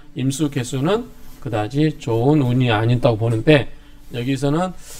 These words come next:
어, 미토가 해묘미 목국으로 만들어서, 어, 이 칠살이 되는데 인성을 생겨주는 걸로. 근데 여기서는, 어, 이 정화, 임수, 임수대운에는 인성인 정화를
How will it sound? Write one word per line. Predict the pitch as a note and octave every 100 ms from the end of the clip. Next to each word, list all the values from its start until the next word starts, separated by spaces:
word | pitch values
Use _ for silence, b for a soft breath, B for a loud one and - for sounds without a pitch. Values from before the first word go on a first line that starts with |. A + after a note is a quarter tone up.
| B B - -
어, | A#2 A2 G#2+ G#2+ G#2+ A2+
미토가 | D3 E3 D3 A#2 A2+ D3 E3 D3+
해묘미 | E3+ F3 E3 B2
목국으로 | A2+ - C#3+ C3+
만들어서, | A#2 A2+ A#2 A2+ D3+ D#3 D#3 D3+
어, | - A2+ A2
이 | A#2
칠살이 | E3+ D#3+ E3 D3
되는데 | C3 A2+ A2+ D3+ D3+
인성을 | A#2+ A#2 C#3 B2+
생겨주는 | D3 D3 B2 G#2+
걸로. | G#2 G#2+ G#2+
근데 | B2 B2 A#2+
여기서는, | C#3 C#3+ F#3 G3+ b b b b -
어, | A#2+ A2+ A2
이 | A#2+ A#2+ A#2 A2+ A2+
정화, | - C3 C#3 D3+ C3+ C#3+
임수, | C3+ C#3+ -
임수대운에는 | - C#3+ D#3 D3+ C#3 C3+ F3+ A#3 - b b b -
인성인 | C#3 D3 C#3 E3+ D#3 C3+
정화를 | A#2+ A#2+ B2+ B2+ D3+ G#3 A3+